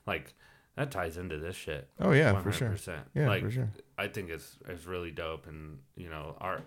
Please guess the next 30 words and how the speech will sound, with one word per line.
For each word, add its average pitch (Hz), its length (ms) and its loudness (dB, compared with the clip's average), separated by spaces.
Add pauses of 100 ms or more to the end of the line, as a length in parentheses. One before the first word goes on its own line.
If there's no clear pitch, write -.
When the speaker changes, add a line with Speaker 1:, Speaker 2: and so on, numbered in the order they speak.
(140)
Speaker 1:
as 90 140 -6
far 101 220 0
as 92 100 -4
our 80 120 -4
club 98 400 -6
goes, 95 400 -6 (960)
family 98 340 -2
oriented, 92 720 -6
you 87 120 -8
know 95 120 -4
what 92 100 -2
I 90 60 -6
mean? 92 220 -6
And 90 140 -6
I, 87 120 2
Speaker 2:
Mm-hmm. 98 220 4
Speaker 1:
I 98 80 2
think 127 240 -4
a 90 60 -8
lot 90 240 -2
of 98 60 -4
that 85 340 -4 (240)
is 85 220 -10
just 82 420 -8 (640)
based 85 260 -8
off 82 200 -6
that 85 320 -6 (240)
and 92 180 -10
based 87 320 -8
off 82 200 -2